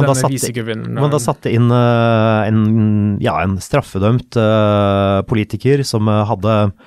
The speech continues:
Speaker 1: blant annet hadde vært dømt for, eh, vært, vært tiltalt for bortføring, ikke sant, av en, eh, og som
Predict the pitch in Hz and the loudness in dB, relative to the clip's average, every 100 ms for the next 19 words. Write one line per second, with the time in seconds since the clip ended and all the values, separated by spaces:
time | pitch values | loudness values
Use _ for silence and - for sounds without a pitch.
0 | - - - - - - 123 123 104 107 | -20 -20 -20 -20 -12 -6 -2 -2 -2 -4
1 | 104 107 - 104 107 - 113 113 110 110 | -2 -4 -4 -2 -2 0 0 2 2 4
2 | 107 110 - 147 113 120 92 113 110 113 | 2 0 -6 -6 -6 -4 -4 -2 0 -2
3 | - - 127 190 220 107 107 131 107 101 | -2 0 2 2 2 0 -2 -2 -2 -2
4 | 104 107 107 110 117 131 127 120 - 123 | 0 0 2 0 0 2 2 0 0 -2
5 | 117 | -2